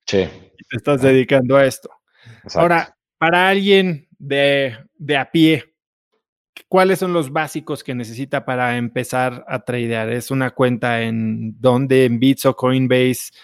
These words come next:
Speaker 2: ¿Qué apps para seguir? Eh, dónde, qué sitios para, eh, informarse? ¿Qué personas, qué cuentas de Twitter seguir?
Speaker 1: Yo creo que, em,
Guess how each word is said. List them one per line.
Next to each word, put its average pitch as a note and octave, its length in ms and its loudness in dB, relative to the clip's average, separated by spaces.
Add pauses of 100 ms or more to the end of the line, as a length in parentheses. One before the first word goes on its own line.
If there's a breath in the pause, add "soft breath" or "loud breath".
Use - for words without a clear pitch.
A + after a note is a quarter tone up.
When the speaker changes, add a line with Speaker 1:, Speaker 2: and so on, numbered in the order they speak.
(100)
Speaker 2:
¿Qué D3 160 4
apps C3 360 -2
para A#2 340 -4
seguir? B2+ 640 -2 (260 soft breath)
Eh, B2+ 220 -4
dónde, C#3 400 0
qué C3+ 140 -2
sitios C#3+ 560 0
para, A#2 640 -4
eh, A2+ 400 -6
informarse? C#3 920 -4 (500)
¿Qué C3+ 200 0 (120)
personas, C#3 460 2
qué C#3 100 -4
cuentas C3+ 300 0
de A2+ 80 0
Twitter B2+ 300 -2
seguir? C3 520 -2 (720)
Speaker 1:
Yo C3 140 4
creo C#3 180 4
que, A#2 500 6
em, G2 720 -4